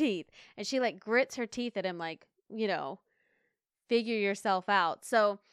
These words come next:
she knows what's, I don't, she doesn't know what's going on with him, but she knows something's up with him. And then Daphne's mom, I'm sure, is kinda like, "Uh-oh, what's going on?" But you're right. I didn't even think about that. Maybe, maybe Daphne was,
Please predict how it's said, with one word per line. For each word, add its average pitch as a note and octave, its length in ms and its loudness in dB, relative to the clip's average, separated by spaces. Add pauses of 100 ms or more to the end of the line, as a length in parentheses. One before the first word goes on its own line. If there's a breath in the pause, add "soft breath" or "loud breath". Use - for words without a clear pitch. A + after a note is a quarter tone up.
(240 soft breath)
she F#4 340 2
knows F#3+ 540 0
what's, G#3 480 -2 (360)
I B3+ 80 4
don't, C#4 240 -2
she - 160 -2
doesn't C4+ 180 0
know G#3+ 100 2
what's F#3+ 160 -6
going F#3+ 240 -2
on B3+ 180 6
with G#3+ 100 -4
him, F#3+ 140 -4
but - 100 -10
she - 200 0
knows G3+ 220 2
something's F3+ 440 -6
up F3+ 160 -4
with F#3 100 -8
him. G3 200 -6
And G#3 140 -4
then G3+ 220 -4 (340 soft breath)
Daphne's A3+ 460 2
mom, F3+ 480 -2 (520)
I'm G#3+ 160 0
sure, D#4 300 2
is A3 120 2
kinda G3+ 200 -2
like, F3+ 220 -4 (640)
"Uh-oh, E3 460 0
what's G3+ 280 -4
going F#3 200 -2
on?" F#3+ 280 0 (340 soft breath)
But B3 100 0
you're C4+ 160 -2
right. F4+ 260 6
I D4 120 4
didn't C#4 180 -2
even C#4+ 140 -4
think D4 140 -6
about A3+ 180 -2
that. E3 180 -2
Maybe, A3 480 -4
maybe A#3+ 300 -4
Daphne A3 420 0
was, G3 220 -4